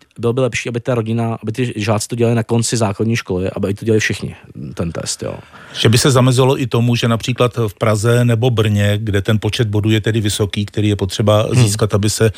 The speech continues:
Speaker 2: žákyně nebo žák, eh, dostali, eh, že by se tohle eliminovalo a děti by tak mohly naplno mo-,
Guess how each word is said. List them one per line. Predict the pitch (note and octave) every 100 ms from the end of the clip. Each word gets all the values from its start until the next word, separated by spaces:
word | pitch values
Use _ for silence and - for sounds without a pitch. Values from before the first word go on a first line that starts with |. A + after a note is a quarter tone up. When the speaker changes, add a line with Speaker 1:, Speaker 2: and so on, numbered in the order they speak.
| -
Speaker 2:
žákyně | - A2+ G#2 - A2
nebo | A2 A2+
žák, | A2 A2+ A#2
eh, | A#2+ A2 G#2 G#2 A2+
dostali, | A2 - - B2 B2+ - - - - - - -
eh, | G#2
že | G2+
by | C3
se | E3
tohle | D#3 C#3+ D#3
eliminovalo | C3 C3 C3 C3 B2+ B2+ C3+ C#3+ D#3 -
a | B2 A#2 A#2
děti | A#2 A2+ B2
by | B2
tak | C3+ B2
mohly | A#2 B2
naplno | B2 A#2 A#2+ B2+ B2 B2 B2
mo-, | A#2+ A#2